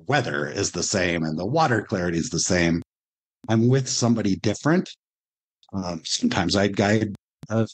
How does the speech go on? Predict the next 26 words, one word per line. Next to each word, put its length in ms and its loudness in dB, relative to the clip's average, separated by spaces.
somebody 340 0
for 180 2
three 300 0
or 80 2
four 160 2
days. 420 0
And 560 2
each 220 -6
one 140 2
of 40 4
those 200 2
days 260 0
was 140 -10
different 400 -8
because 640 0
the 100 -2
stage 520 0
of 180 2
the 80 0
relationship 760 2
between 500 0
me 180 4
and 160 2
them 360 0
had 160 -2
changed. 600 -2